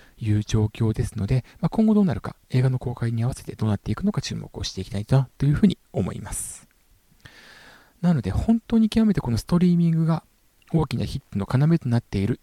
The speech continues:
ということもさることながら、これは、あのー、自分のフォロワー、Twitterのフォロワーの方がおっしゃっていたことなんですけれども、二千二十一年のヒット、それから二千二十二年のヒットが、本当に、あの、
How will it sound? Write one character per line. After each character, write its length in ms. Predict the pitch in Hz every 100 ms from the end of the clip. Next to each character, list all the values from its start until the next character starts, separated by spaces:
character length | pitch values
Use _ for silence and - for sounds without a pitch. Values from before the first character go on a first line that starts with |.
| _
と 100 | 139
い 20 |
う 40 | 139
こ 100 | 156
と 100 | 139
も 100 | 110
さ 120 | 147
る 80 | 147
こ 120 | -
と 100 | 104
な 120 | 113
が 100 | 107
ら、 180 | 117 110 - - -
こ 120 | - 151
れ 60 |
は、 60 | 147
あ 20 |
の 540 | 143 139 139 135 135
ー、 20 | 170
自 240 | - 139
分 120 | 160
の 80 | 185
フ 160 | - 165
ォ 20 |
ロ 200 | 160 170
ワ 300 | 170 165 - _
ー、 40 | -
Twitter 280 | 160 -
の 80 | 160
フ 120 | -
ォ 40 | 156
ロ 100 | 156
ワ 80 | 160
ー 20 |
の 100 | 160
方 180 | - - - 151
が 140 | 135 -
お 80 |
っ 20 | 98
し 120 | -
ゃ 40 |
っ 40 | 143
て 180 | - -
い 80 |
た 120 | - 120
こ 140 | 123
と 140 | -
な 160 | 117 139
ん 60 | 117
で 120 | 101
す 120 | -
け 100 | -
れ 80 | 95
ど 100 | 101
も、 260 | 113 110 95 _ _ - - - - - -
二 120 | 135
千 240 | - 262
二 180 | 180 214
十 220 | 233 196
一 200 | 139 -
年 120 | 202 170
の 60 |
ヒ 160 | 139 123
ッ 40 | - _ _ _
ト、 200 | - 101 -
そ 120 | -
れ 60 | 117
か 120 | 120
ら 60 |
二 120 | 117 120
千 160 | 185
二 120 | 165
十 160 | 147 143
二 180 | 131 143
年 120 | 117
の 60 | 101
ヒ 120 | 123
ッ 60 | -
ト 100 | 98
が、 260 | 104 113 92 - - - -
本 260 | - 208 220
当 100 | 226
に、 80 |
あ 100 | 220
の、 260 | 202 202